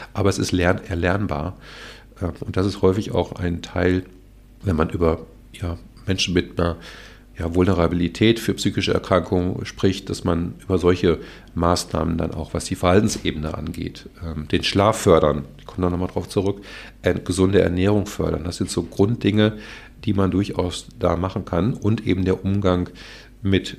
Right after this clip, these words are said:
Stresssituationen, also zu verstehen, warum man auf den bestimmten Trigger jetzt reagiert. Über, wir sind uns über den Trigger einig, ne? Also Großstadt, viele Menschen, das ist irgendwie so ein Stress, äh, Thema für viele, auch für ihre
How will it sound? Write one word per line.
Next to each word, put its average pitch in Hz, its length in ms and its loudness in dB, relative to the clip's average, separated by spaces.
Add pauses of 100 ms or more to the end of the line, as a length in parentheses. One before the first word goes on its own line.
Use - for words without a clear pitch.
Stresssituationen, 92 840 0
also 82 140 0
zu - 120 -12
verstehen, 110 500 4
warum 104 540 6 (600)
man 110 380 4 (360)
auf 92 140 -4
den 92 220 2
bestimmten - 320 -2
Trigger 135 540 4 (200)
jetzt - 220 2
reagiert. 87 440 4
Über, 92 220 0
wir 90 80 2
sind 123 140 2
uns 98 140 2
über 104 100 8
den 82 140 4
Trigger 110 340 4
einig, 127 340 4
ne? 110 240 4 (140)
Also 82 260 2
Großstadt, 104 500 0
viele 87 220 0
Menschen, 98 300 2
das 87 140 2
ist 95 140 -4
irgendwie 87 260 -2
so 87 80 0
ein 80 80 -4
Stress, - 360 -4 (300)
äh, 98 320 4 (280)
Thema 104 280 4
für 101 160 -4
viele, 107 320 2
auch 87 160 2
für 104 140 -4
ihre 87 240 2